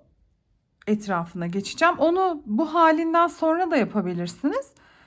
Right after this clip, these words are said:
E, birleştirmeye karar verdikten sonra, hangi rengi kullanacağınıza karar verdikten sonra da yapabilirsiniz.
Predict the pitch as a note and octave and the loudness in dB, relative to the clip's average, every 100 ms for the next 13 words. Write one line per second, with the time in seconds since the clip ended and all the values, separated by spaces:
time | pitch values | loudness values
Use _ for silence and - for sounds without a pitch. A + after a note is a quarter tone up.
0 | _ _ _ _ A3+ A#3+ B3 A#3 A3 D4 | _ _ _ _ -4 -2 -2 -2 2 4
1 | C#4+ D4+ - D4 D#4+ D#4+ D4+ C#4+ D4 C#4 | 4 0 -2 0 0 0 6 6 8 6
2 | C#4 D4 D4 D4 C#4+ B3 B3 C#4+ C#4 C4 | 4 2 0 2 0 2 2 4 2 0
3 | B3 C#4 - B3+ B3 C4 A3 B3 A#3+ A#3 | 0 -4 -4 -2 0 0 0 2 2 0
4 | A3 A#3 B3 A#3+ A#3+ A#3 A3 A3+ A3+ A#3 | -2 -2 0 2 2 0 -2 -4 -4 -2
5 | B3 A#3+ G3 E3+ E3+ D#3+ D#3+ D#3+ - A3 | -2 -2 -2 -8 -10 -12 -12 -16 -10 -8
6 | G4+ | -8